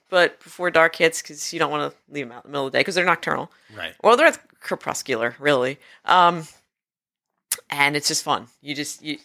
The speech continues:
Speaker 1: you have a bunch of ferrets, you find a, a, a decent spot in your, in your area, and you just let her rip. And it's fun. I have some pretty amazing video footage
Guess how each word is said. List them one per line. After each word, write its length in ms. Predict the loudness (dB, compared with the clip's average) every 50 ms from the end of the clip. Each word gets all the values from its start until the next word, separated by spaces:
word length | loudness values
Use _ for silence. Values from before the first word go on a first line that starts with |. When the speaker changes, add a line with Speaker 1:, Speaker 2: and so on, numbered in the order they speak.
| _ _ _ _ _
Speaker 1:
you 100 | -6 -4
have 140 | -4 -4
a 40 | 0
bunch 200 | 0 0 0 0
of 60 | -2
ferrets, 540 | 2 4 6 6 4 2 0 -4 -6 -6 -6
you 100 | -6 -4
find 220 | 0 2 2 2 2
a, 280 | -2 -6 -6 -8 -8
a, 40 | -8 -8 _ _ _
a 60 | -16 -12
decent 320 | -12 -12 -12 -12 -12 -14
spot 300 | 0 2 4 4 4 0 -2 _ _ _ _ _ -12
in 160 | -12 -8 -4
your, 140 | -2 -2 -2
in 180 | -4 -6 -6
your 100 | -6 -2
area, 420 | 4 6 6 6 6 4 0 -2 -4 _ _ _ _ _ _ _
and 160 | 0 0 0 0
you 100 | -4 -10
just 360 | -12 -12 -10 -10 -10 -12 _ _ _ _ _ _ _ _ _ _ _ _ _ _ _
let 180 | -4 0 2 4
her 140 | 4 6 6
rip. 200 | 4 4 2 -2 _ _ _ _ _ _ _ _ _ _
And 220 | 4 4 6 4 2
it's 160 | -2 -6 -8
fun. 400 | -4 -2 -2 -2 -2 -4 -4 -2
I 80 | -2 0
have 180 | 0 -2 -6 -6
some 140 | -8 -10
pretty 320 | -10 -4 -4 -4 -2 -2 -4
amazing 400 | -4 -2 -4 -4 -4 -6 -8 -8
video 300 | -4 -2 0 0 0 -2
footage 440 | -4 -8 -10 -10 -10 -10 -10 -12